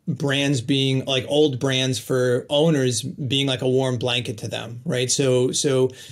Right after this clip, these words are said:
they've got this brand, it's taking them to where they are today, okay? And, and so the idea of changing that is really hard for them because they also look at it as the reason why they got to where they are today. So,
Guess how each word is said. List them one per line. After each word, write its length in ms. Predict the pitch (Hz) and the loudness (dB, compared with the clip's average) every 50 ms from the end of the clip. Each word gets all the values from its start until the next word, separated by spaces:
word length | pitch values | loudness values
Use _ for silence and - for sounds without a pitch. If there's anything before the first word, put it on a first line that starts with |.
| - - _ - | -20 -20 _ 0
they've 200 | 151 147 139 135 | 2 2 2 2
got 240 | - 170 165 165 165 | 2 2 2 2 0
this 160 | 175 151 131 | 0 0 0
brand, 580 | 123 127 - 147 143 139 139 139 139 139 139 139 | -2 -2 -2 0 0 0 0 0 0 0 -2 -2
it's 260 | - 139 123 - - | -2 -4 -4 -4 -4
taking 480 | - - 160 160 156 - 170 151 143 131 | -2 -2 -2 -2 0 0 0 0 0 0
them 260 | 135 135 131 131 127 | 0 0 0 -2 -2
to 400 | - - 139 131 131 131 131 127 | -2 -2 0 2 2 2 2 0
where 300 | 117 113 131 135 135 135 | 0 2 2 2 2 2
they 180 | 127 135 131 | 2 4 4
are 160 | 127 127 127 117 | 4 4 2 0
today, 640 | - - 135 107 113 117 113 110 110 107 110 107 - - _ - - | -2 -6 -6 -2 -2 0 0 0 -2 -4 -6 -8 -12 -16 _ -12 -12
okay? 480 | 160 113 - 135 127 120 120 123 107 - - - - - - _ - | -10 -6 -2 -2 0 0 0 0 -2 -6 -14 -20 -20 -20 -20 _ -4
And, 400 | - 139 131 131 131 127 131 123 - | -2 0 2 2 2 2 0 0 -2
and 160 | 139 131 131 | -2 0 0
so 340 | - - 175 160 151 151 147 | 2 4 4 6 6 6 6
the 200 | 131 139 143 143 | 6 6 4 4
idea 420 | 143 139 131 123 143 151 160 160 | 4 2 2 4 4 6 6 6
of 160 | 160 143 120 | 4 4 2
changing 840 | 107 - - 147 147 160 170 170 151 143 143 135 127 123 117 113 110 - | 0 -2 -2 0 2 2 2 2 2 2 0 -2 -2 -4 -4 -6 -8 -8
that 600 | - 147 123 110 131 120 113 113 117 120 - 208 - - - _ _ - | -8 -6 -4 -2 -2 -2 0 -2 -2 -4 -4 -8 -12 -16 -20 _ _ -4
is 300 | 151 139 131 120 117 113 | -2 0 0 0 0 0
really 300 | 123 139 139 139 139 135 | 0 2 2 4 2 2
hard 340 | 110 107 143 143 131 131 117 | 2 0 0 0 0 0 -2
for 140 | - - 127 | -4 -4 -4
them 240 | 113 113 110 110 | -4 -4 -4 -6
because 640 | 117 120 110 104 - 139 135 127 120 120 113 - - | -6 -8 -8 -6 -4 -2 0 0 0 -2 -2 -2 -4
they 260 | - 180 135 127 127 | -2 -2 0 2 2
also 300 | 131 131 135 139 - - | 4 2 2 2 0 0
look 260 | 143 131 139 143 147 170 | 2 2 2 2 2 0
at 180 | 139 123 123 | 0 0 0
it 160 | 123 120 120 | 0 0 0
as 360 | 120 117 113 117 117 117 - - | 0 0 0 0 -2 -2 -4 -2
the 120 | - 139 | 0 0
reason 560 | 127 120 127 135 143 147 139 120 143 127 123 | 0 2 2 2 2 2 2 2 0 0 0
why 260 | 123 127 135 147 156 | 0 2 2 2 2
they 140 | 151 135 127 | 2 0 0
got 260 | 123 131 117 - - | 0 -2 -4 -4 -4
to 100 | - 135 | -4 -2
where 180 | 123 120 120 120 | 0 0 0 0
they 160 | 110 113 117 | 0 0 0
are 160 | 113 110 110 | 0 0 -2
today. 320 | 104 - 127 120 113 107 104 | -4 -4 -4 -4 -2 -2 -2
So, 240 | - - 135 127 | -2 0 0 0